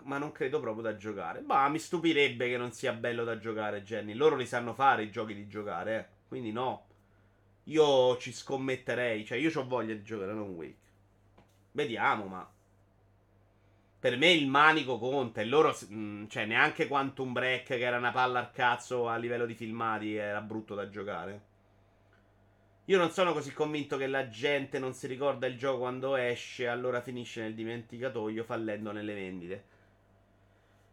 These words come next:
Eh, beh, Alan Wake due finisce, perché secondo te allora scontano i giochi così presto, Perceptron? Cioè, il motivo per cui i giochi vanno subito in sconto è perché non hanno le gambe lunghe sul mercato, eh. Cioè, se io sto vendendo il gioco a sessanta euro,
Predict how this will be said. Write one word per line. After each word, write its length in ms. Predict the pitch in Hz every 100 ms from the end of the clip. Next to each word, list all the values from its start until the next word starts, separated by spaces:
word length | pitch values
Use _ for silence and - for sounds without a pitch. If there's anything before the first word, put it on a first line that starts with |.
| _
Eh, 560 | - 196 196 196 190 196
beh, 300 | 254 262 185
Alan 340 | 180 208 226 233
Wake 260 | 247 247
due 260 | 202 302 294
finisce, 1160 | 190 180 196 190 - 202 190 185 185 185 185 185
perché 300 | 233 226 175
secondo 360 | 165 156 156 151
te 140 | 151
allora 260 | 151 147 139
scontano 600 | - - 160 151 160 147
i 100 | 139
giochi 300 | 147 139 135
così 220 | 131 127
presto, 420 | - 120 110 -
Perceptron? 680 | 117 113 - 110 - 107 117
Cioè, 160 | - 139
il 80 |
motivo 420 | 147 160 170 214 202
per 180 | 165
cui 220 | - 160 156
i 60 |
giochi 400 | 123 160 165 160
vanno 340 | 139 147 156 151
subito 320 | 147 123 135
in 40 |
sconto 460 | 127 - 120 107 127
è 60 | 120
perché 320 | 131 - 135
non 160 | 151
hanno 340 | 143 143 160 170
le 140 | 147
gambe 300 | 123 120 123
lunghe 340 | 123 135 135 131
sul 140 | 123
mercato, 560 | 110 104 - 175 101 139
eh. 100 | 135
Cioè, 180 | 139
se 120 | 123 135
io 200 | 175 196
sto 220 | - 156
vendendo 400 | 147 143 170 165
il 80 | 127
gioco 220 | 151 156
a 40 |
sessanta 460 | 151 143 139 131 120
euro, 320 | 104 107